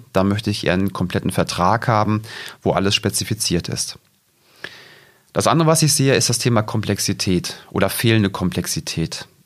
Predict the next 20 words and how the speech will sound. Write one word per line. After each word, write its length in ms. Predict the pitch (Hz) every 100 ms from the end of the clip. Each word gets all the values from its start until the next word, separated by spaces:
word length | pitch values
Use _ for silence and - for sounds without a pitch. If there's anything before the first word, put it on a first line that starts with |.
| -
Ich 200 | - -
weiß 320 | 101 175 -
ja 80 | 156
zu 280 | - 139 - -
hundert 460 | 120 156 151 139
Prozent, 380 | 143 131 - 123
was 220 | 117 -
rauskommen 480 | 104 104 - 82 78
soll. 300 | 82 85 90 - _
Ich 160 | - 110
kann 220 | 127 127
viele 340 | 127 - 165 147
Dinge 220 | 139 127
modellieren. 600 | 123 117 110 98 85 82 - - - -
Es 140 | 82
wurde 200 | 120 143
auch 100 | 117
schon 200 | 123 127
millionenfach 640 | 123 117 135 156 147 139 -
gemacht, 520 | 117 131 147 - -